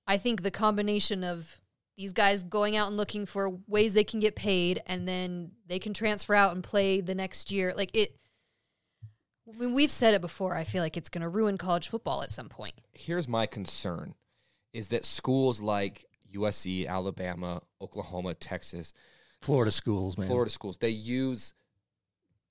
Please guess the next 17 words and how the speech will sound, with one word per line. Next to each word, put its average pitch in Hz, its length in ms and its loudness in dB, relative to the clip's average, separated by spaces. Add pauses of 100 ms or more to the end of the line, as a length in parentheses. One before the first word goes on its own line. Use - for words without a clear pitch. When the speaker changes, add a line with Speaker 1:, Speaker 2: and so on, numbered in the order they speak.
(320)
Speaker 2:
lo-, 135 300 0
lo-, 135 160 -8 (380)
the, 127 120 -4 (240)
the 135 100 4
Arizonas 139 640 6
and 107 100 -8
the 98 40 -6
Colorados 123 720 6
of 95 100 -6
the 98 80 -6
world, 87 420 -10 (400)
right? 101 260 0 (260)
Power 131 260 4
Five 135 300 6
schools, 117 380 -2
but - 220 -6 (220)
lesser. 110 540 -2